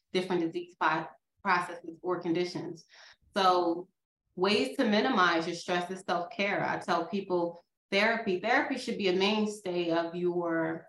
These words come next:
healthcare, right? And then your self-care as well. Some people think you only go to a therapist when something's wrong, but I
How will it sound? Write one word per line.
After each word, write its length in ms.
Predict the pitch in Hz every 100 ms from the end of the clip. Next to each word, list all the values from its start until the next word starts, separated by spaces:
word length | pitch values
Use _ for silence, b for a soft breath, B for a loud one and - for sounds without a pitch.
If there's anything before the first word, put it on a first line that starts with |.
| -
healthcare, 800 | 180 - - - 143 107 - - _ _ _ _ _ -
right? 200 | 165 180
And 160 | 170 175
then 180 | 175 180
your 140 | 180
self-care 600 | - - 214 214 - 160
as 160 | 151 151
well. 400 | 185 170 147 - B B B
Some 240 | 208 196
people 280 | 220 - 190
think 200 | 196 190
you 200 | 185 160 190
only 220 | 208 196
go 180 | 180 180
to 180 | 185
a 20 | 165
therapist 520 | 180 175 175 165 170
when 140 | 165
something's 540 | 165 170 165 165 160 165
wrong, 420 | 180 220 302 247
but 100 | 160
I 160 | 330